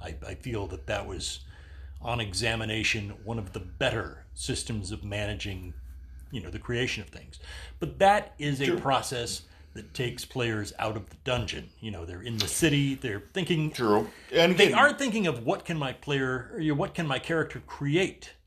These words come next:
Speaker 1: What,
Speaker 2: Yeah,
Speaker 1: what
Speaker 2: what
Speaker 1: can
Speaker 2: can
Speaker 1: they
Speaker 2: I
Speaker 1: do?"
Speaker 2: do? Yeah.
Speaker 1: So that's good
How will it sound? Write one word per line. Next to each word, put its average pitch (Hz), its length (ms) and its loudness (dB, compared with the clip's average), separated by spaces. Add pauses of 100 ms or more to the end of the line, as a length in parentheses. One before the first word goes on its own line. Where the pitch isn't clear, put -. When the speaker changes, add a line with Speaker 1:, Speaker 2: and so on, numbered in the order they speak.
Speaker 1:
What, 135 160 -2
Speaker 2:
Yeah, 143 100 8
Speaker 1:
what 113 80 8
Speaker 2:
what 127 160 10
Speaker 1:
can - 0 -
Speaker 2:
can 127 140 4
Speaker 1:
they 110 160 6
Speaker 2:
I - 20 4
Speaker 1:
do?" 127 240 4
Speaker 2:
do? 85 60 -4
Yeah. - 220 0
Speaker 1:
So 160 100 -4
that's 277 240 6
good 202 600 4